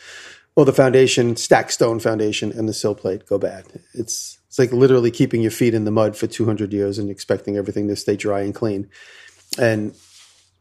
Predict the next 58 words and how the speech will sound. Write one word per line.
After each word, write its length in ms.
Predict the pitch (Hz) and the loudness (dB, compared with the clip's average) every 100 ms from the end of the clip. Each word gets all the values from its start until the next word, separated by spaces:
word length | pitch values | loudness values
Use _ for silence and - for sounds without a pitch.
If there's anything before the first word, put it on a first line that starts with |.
| _ _ _ 160 127 | _ _ _ -4 4
digging 320 | 131 175 165 | 6 8 6
into 240 | 151 - 135 | 4 4 4
that, 400 | 117 98 - _ _ _ | 4 2 -4 _ _ _
when 220 | 180 175 | -4 2
you 160 | 139 143 | 6 6
buy 220 | 135 123 | 6 4
a 80 | 113 | 2
house, 440 | 117 107 117 - - | 2 0 -2 -6 -4
and 520 | 117 104 101 - 127 - 113 107 | -2 -2 -4 -10 -14 -18 -18 -10
the 100 | 120 | -8
three 160 | 113 127 | 0 0
of 80 | 113 | 0
us 140 | 113 | -2
own 120 | 110 | -2
houses, 440 | 117 120 110 110 - - - - _ - | 0 0 0 -4 -6 -18 -20 -20 _ 0
and 160 | 127 | 4
you 60 | 123 | 6
know 100 | 123 | 6
what 120 | 117 | 4
it's 140 | 117 135 | 4 2
like 420 | 117 104 - _ _ | 2 0 -6 _ _
when 200 | 120 113 | -2 -2
you 120 | 110 | 0
buy 220 | 101 107 101 | 0 0 0
it, 60 | |
you're 120 | 107 | 0
like, 240 | 104 - _ _ - | -2 -6 _ _ -6
"Oh 220 | 123 107 | -4 -2
man, 240 | 147 139 | -2 0
that's 200 | 135 135 | -2 -2
amazing. 440 | 117 120 113 104 101 _ - | 0 2 2 -2 -12 _ -4
Did 120 | 117 | -2
I 60 | 110 | -2
just 200 | 117 123 | -4 -4
make 160 | 110 | -6
a 40 | 113 | -2
huge 280 | 113 110 | -2 -2
mistake? 480 | 113 - 131 120 - - | -6 -6 -6 -8 -8 2
Oh 100 | 160 | 4
my 120 | 135 | 4
God, 220 | 123 123 | 4 2
it's 120 | 110 - | 2 4
so 140 | 120 | 4
exciting. 520 | 113 - 110 104 98 - - - | 4 2 2 0 -6 -12 -20 -2
Did 140 | 120 | 2
I 60 | 113 | 2
just 180 | 113 - | 0 2
make 200 | 120 117 | 0 0
the 60 | |
stupidest 540 | - - 107 120 113 - | -4 -2 0 0 0 0
thing, 300 | 113 107 110 | -2 -2 -6
decision 480 | 110 117 117 110 107 | -10 -4 -2 0 0
I'll 100 | 104 | -2
ever 140 | 107 | -2
make 200 | 107 107 | -4 -2
in 60 | 104 | -2
my 80 | |
life?" 220 | 107 104 | 0 -2